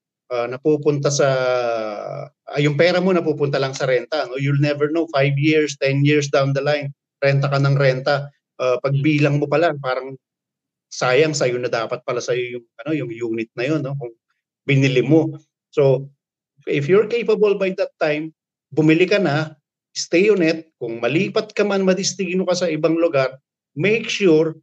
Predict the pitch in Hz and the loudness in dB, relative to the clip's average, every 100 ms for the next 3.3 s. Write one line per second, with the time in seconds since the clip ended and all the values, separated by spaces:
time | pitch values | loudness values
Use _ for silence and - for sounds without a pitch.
0 | _ _ _ - - _ - 247 247 214 | _ _ _ -20 -20 _ -8 -8 -2 0
1 | 196 180 160 160 156 143 _ _ - 185 | 2 2 2 0 -2 -10 _ _ -4 0
2 | 185 156 214 190 214 208 190 190 190 151 | 0 0 -2 0 0 2 2 2 2 2
3 | 135 139 | 2 0